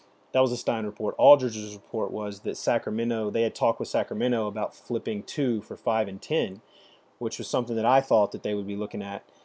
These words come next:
Um, and, uh, then they would have packaged, uh, fi-, one of the five or ten pick with twenty-seven, twenty-eight, and a player for Paul George. Two very solid offers,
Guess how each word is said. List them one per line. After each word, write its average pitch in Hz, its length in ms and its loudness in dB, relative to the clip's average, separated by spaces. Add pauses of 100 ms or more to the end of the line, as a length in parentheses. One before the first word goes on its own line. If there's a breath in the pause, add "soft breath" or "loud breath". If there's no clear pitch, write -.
(260 soft breath)
Um, 98 500 -6
and, 104 380 -4
uh, 98 340 -4
then 127 160 0
they 123 120 6
would 117 120 2
have 104 100 -10
packaged, 110 640 -2
uh, 87 280 -8 (520)
fi-, - 360 0
one 131 320 4
of 139 100 4
the 123 100 2
five 120 360 4
or 107 80 -6
ten 110 280 -4
pick 104 380 -6 (140)
with 113 360 -2
twenty-seven, 110 520 -4
twenty-eight, 104 420 -4
and 98 100 -10
a 95 60 -8
player 98 340 -4
for 92 120 -14
Paul 95 240 -4
George. 95 400 -6 (580 soft breath)
Two 190 320 6
very 131 340 6
solid 120 440 4
offers, 107 580 2